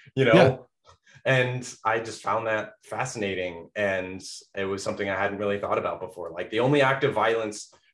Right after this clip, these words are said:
Speaker 1: Christ ever commits that's written down is, like, to,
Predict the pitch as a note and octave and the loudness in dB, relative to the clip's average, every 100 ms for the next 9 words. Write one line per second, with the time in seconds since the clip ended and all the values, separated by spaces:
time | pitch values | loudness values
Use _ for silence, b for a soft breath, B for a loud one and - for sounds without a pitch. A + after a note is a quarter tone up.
0 | - C3+ A2 A2+ - A#2 A2 G#2+ A2+ A2 | -8 0 0 0 0 -2 -2 -4 -4 0
1 | G#2 - - - - G#2+ G#2 G#2 A2+ A2+ | 0 -2 -8 -10 -2 -2 0 0 0 0
2 | G#2 G2+ F#2 F#2+ G#2+ A#2 G2+ G2+ - - | 0 2 2 0 -4 -4 0 -2 -4 -12
3 | - B2+ G#2+ F#2+ | -4 -2 -2 -8